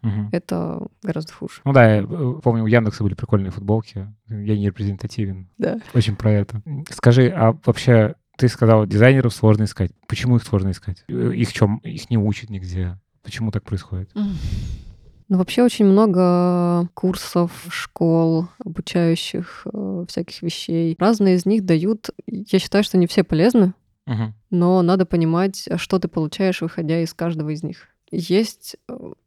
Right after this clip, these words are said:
Speaker 2: курсы, которые просто собирают в себе список тех знаний, которые ты мог бы сам найти в интернете, но ты все равно не смог бы понять все это дерево всех этих знаний. То есть
Speaker 1: Мгм.
Speaker 2: они собирают для тебя некий скелет, который ты проходишь.
Speaker 1: Типа карту знаний некую.
Speaker 2: Да.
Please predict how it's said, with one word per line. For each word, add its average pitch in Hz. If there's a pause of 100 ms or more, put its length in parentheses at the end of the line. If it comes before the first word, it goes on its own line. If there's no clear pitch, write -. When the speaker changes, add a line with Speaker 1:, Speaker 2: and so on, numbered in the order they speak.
Speaker 2:
курсы, 226
которые 196
просто 202
собирают 185
в -
себе 180
список - (120)
тех 165
знаний, 226
которые 196
ты -
мог 180
бы 165
сам 165
найти 160
в 156
интернете, 202 (140)
но 202
ты 220
все -
равно 196
не 185
смог 202
бы 165
понять 175
все -
это 170
дерево 180
всех -
этих 160
знаний. 160 (100)
То 190
есть 180
Speaker 1:
Мгм. 202
Speaker 2:
они 254
собирают 214
для 170
тебя 180
некий 190
скелет, 240
который 202
ты 196
проходишь. 180
Speaker 1:
Типа -
карту -
знаний 85
некую. - (100)
Speaker 2:
Да. 170